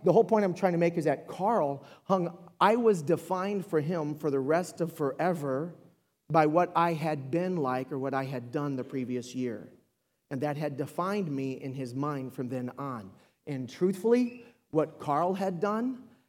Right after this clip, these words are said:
had defined him in my mind for the rest of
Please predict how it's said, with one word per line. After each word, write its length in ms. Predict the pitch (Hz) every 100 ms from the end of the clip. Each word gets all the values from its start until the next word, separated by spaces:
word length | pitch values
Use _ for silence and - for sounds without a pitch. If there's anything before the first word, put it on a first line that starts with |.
| -
had 160 | 165 151
defined 520 | 151 - 170 151 147
him 400 | 139 170 160 147
in 300 | 127 139 131
my 240 | 139 190
mind 460 | 254 151 127 127 127
for 100 | 139
the 80 | 131
rest 360 | 135 123 -
of 220 | 131 120